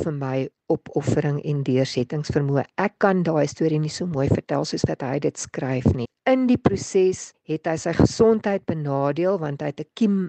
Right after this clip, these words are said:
opgetel wat in die water was. Dit is in sy bloedstroom en hy sukkel eintlik vandag nog, ehm, so bietjie daarmee. Ek sou sê die boek is vir natuurliefhebbers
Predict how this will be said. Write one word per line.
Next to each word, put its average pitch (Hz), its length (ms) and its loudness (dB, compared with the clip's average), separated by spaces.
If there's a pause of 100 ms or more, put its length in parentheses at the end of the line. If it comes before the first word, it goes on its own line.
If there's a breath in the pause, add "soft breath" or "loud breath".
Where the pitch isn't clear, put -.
opgetel 165 560 0
wat 147 180 -6
in 160 140 -8
die 147 80 -14
water 151 460 -4
was. 226 400 4 (640 soft breath)
Dit 160 320 4
is 175 140 0
in 165 120 0
sy 160 180 0
bloedstroom 151 580 2
en 147 140 0
hy 147 80 0
sukkel 160 440 -2 (280)
eintlik 160 340 2
vandag 143 500 2
nog, 131 440 0 (240)
ehm, 139 460 -4
so - 160 0
bietjie 143 280 2
daarmee. 151 480 0 (1080 loud breath)
Ek 285 180 0
sou 349 160 4
sê 330 300 0
die 302 100 2
boek 180 460 2
is - 200 -4
vir 233 120 -2 (280)
natuurliefhebbers 170 1200 0